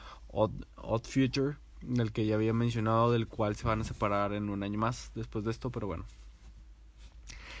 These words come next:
El álbum también cuenta con una calo-, eh, con colaboraciones de Rex Orange Country, eh, A$ap Rocky y Kali Uchis.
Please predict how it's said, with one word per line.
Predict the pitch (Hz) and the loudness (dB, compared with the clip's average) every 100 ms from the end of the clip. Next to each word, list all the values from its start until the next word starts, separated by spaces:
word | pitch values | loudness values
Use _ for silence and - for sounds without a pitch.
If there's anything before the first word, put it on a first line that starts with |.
| - | -8
El | 110 123 | 2 6
álbum | 156 165 160 | 6 6 2
también | 123 123 117 | 4 4 4
cuenta | 123 120 123 | 4 4 2
con | 123 | 2
una | 117 117 | 2 2
calo-, | 120 117 117 - - | 4 4 2 -2 -2
eh, | 120 117 113 107 | 0 2 0 2
con | 117 113 | 2 4
colaboraciones | 123 113 110 113 117 120 120 | 6 6 4 4 2 4 2
de | 113 110 | 4 4
Rex | 120 120 - - | 4 2 -4 4
Orange | 117 120 123 - | 6 6 4 0
Country, | - 139 143 160 170 - - | 2 2 4 0 0 -6 -14
eh, | 110 110 107 104 | -4 -2 0 0
A$ap | 120 123 143 123 | 2 2 2 6
Rocky | 127 139 175 180 175 - - - - - | 6 6 0 -2 -4 -12 -18 -18 -18 -8
y | 127 123 120 | 2 4 4
Kali | 117 113 | 2 2
Uchis. | 80 - - - - | 0 -4 -8 -8 -10